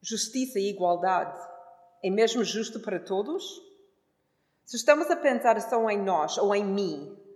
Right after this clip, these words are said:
o que pode ser muito bom para mim pode ser muito mal para outra pessoa. Então, como pode ser justo para todos? Eles estão a lutar para a justiça, mas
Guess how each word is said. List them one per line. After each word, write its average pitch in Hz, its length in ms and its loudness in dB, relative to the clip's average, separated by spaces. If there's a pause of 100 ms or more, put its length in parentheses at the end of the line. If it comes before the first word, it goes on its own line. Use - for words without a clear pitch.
(440)
o - 80 -6
que - 120 -2
pode 302 260 2
ser 277 120 4
muito 240 260 -2
bom 233 200 2
para 233 160 -2
mim 190 460 -4
pode 247 200 0
ser 254 140 2
muito 240 320 -2
mal 240 320 0
para 262 80 -4
outra 233 220 -4
pessoa. 214 360 0 (1080)
Então, 247 220 0
como 294 280 -2
pode 277 220 2
ser 269 100 0 (540)
justo 254 320 -8
para 262 160 -2
todos? 247 500 -4 (1400)
Eles 226 140 -2
estão 269 180 2
a 262 40 4
lutar 262 440 2
para 233 80 -2
a 233 60 4
justiça, 233 560 -6
mas 202 420 -2